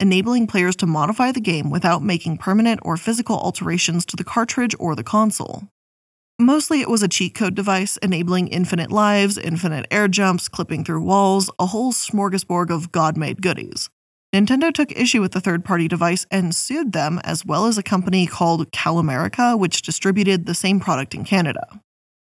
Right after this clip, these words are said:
Galoob's defense was that the Game Genie created a derivative work by modifying the game code and was thus covered by fair use.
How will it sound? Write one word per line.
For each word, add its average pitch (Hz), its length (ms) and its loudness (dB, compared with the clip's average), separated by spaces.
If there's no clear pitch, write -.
Galoob's 170 440 2
defense 226 460 0
was 202 140 0
that 196 160 -2
the 202 80 0
Game 190 320 2
Genie 175 320 0
created 185 420 2
a 190 160 2
derivative 190 540 0
work 170 300 -4
by 185 120 2
modifying 208 560 2
the 190 60 4
game 165 260 -2
code 202 380 0
and - 260 2
was 180 220 0
thus 185 200 -2
covered 175 300 -2
by 175 140 2
fair - 240 -6
use. - 480 -4